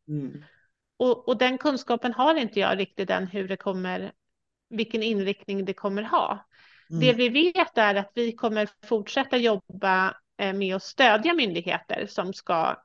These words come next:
Speaker 2: eh, göra samhället mer tillgängligt under hela den här perioden i alla fall.
Speaker 1: Mm. När fick vi allmän rösträtt i Sverige?
Speaker 2: Allmän rösträtt?
Speaker 1: Ja.
Speaker 2: Ja, nu k-,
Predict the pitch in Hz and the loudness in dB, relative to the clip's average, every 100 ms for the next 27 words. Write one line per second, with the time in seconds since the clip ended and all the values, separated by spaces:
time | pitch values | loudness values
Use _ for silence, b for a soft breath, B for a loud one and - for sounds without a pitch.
0 | - 185 170 65 - - 202 175 175 185 | -8 -6 -4 -4 -6 -2 0 0 -2 -6
1 | 175 185 175 - 180 - 170 - - - | -6 -8 -8 -10 -10 -8 -8 -8 -10 -12
2 | - - - 214 196 190 190 175 170 170 | -12 -12 -4 -2 0 -2 -2 -2 -2 -4
3 | 175 - 175 - - - - - - - | -10 -10 -10 -10 -10 -10 -12 -10 -12 -10
4 | - 202 _ _ _ _ _ _ 151 147 | -12 -14 _ _ _ _ _ _ -12 -12
5 | 139 _ _ _ _ _ _ 220 277 254 | -12 _ _ _ _ _ _ 4 6 8
6 | 247 247 247 254 226 220 220 226 226 220 | 6 8 8 10 10 10 10 10 10 10
7 | 220 240 208 - 202 202 208 190 208 214 | 10 10 8 6 6 6 6 6 8 8
8 | 202 190 156 - _ _ _ _ _ _ | 8 8 8 4 _ _ _ _ _ _
9 | _ - 269 285 277 294 277 - 320 220 | _ 2 4 6 6 4 2 0 4 4
10 | 180 - _ - 202 247 240 _ _ _ | 4 -4 _ 2 6 6 4 _ _ _
11 | _ _ _ - 247 285 294 - | _ _ _ -2 0 0 -2 -6